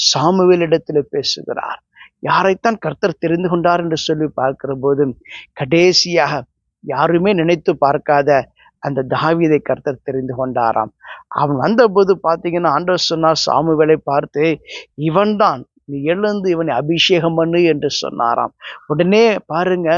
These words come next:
சாமுவேல் தன்னுடைய தைல கொம்பை எடுத்து அதை தாவீதுடைய தலையிலே ஊற்றினான். அவன் சகோதரருக்கு முன்பாக அவனை அபிஷேகம் பண்ணினான் என்று எழுதப்பட்டிருக்கிறது. ஆம், எனக்கு அன்பான தேவ ஜனங்களே, ராஜ மேன்மை தாவீதை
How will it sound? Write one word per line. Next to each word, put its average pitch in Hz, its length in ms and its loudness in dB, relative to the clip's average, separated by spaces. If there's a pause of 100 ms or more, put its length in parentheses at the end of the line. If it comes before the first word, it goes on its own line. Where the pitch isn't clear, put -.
(140)
சாமுவேல் 170 540 -2
தன்னுடைய 151 240 0 (100)
தைல 165 320 0 (100)
கொம்பை 160 240 0 (160)
எடுத்து 151 400 0 (540)
அதை 151 160 2 (140)
தாவீதுடைய 180 640 0 (120)
தலையிலே 160 400 -2 (180)
ஊற்றினான். 147 500 -4 (420)
அவன் 175 180 4 (120)
சகோதரருக்கு 220 720 2
முன்பாக 180 360 0
அவனை 165 240 -2
அபிஷேகம் 160 500 -2
பண்ணினான் 156 380 0
என்று 135 160 -2
எழுதப்பட்டிருக்கிறது. 127 880 -6 (560)
ஆம், 160 200 2
எனக்கு 135 220 -2
அன்பான 131 380 0
தேவ 131 260 0
ஜனங்களே, 135 400 -2 (480)
ராஜ 170 560 2
மேன்மை 156 360 -4 (440)
தாவீதை 143 500 -2